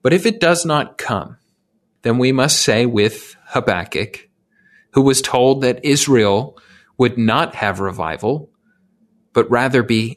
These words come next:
captured by the Babylonians, we must say with Habakkuk, "Though the fig tree should not blossom,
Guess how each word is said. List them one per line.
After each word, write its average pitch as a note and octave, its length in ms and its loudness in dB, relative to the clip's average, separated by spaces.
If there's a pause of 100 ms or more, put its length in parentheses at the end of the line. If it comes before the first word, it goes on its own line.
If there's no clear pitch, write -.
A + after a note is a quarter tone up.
(100)
captured A#2+ 640 -4
by A#2 240 0
the A2+ 120 -2
Babylonians, A2 1000 -2 (760)
we C3+ 160 4
must D3 260 0
say E3+ 220 4
with D3+ 280 0
Habakkuk, A2+ 800 -4 (960)
"Though B2 180 4
the B2+ 120 4
fig D3+ 280 -2
tree B2+ 300 0
should B2 260 -2
not A2+ 220 0
blossom, F#2+ 500 -6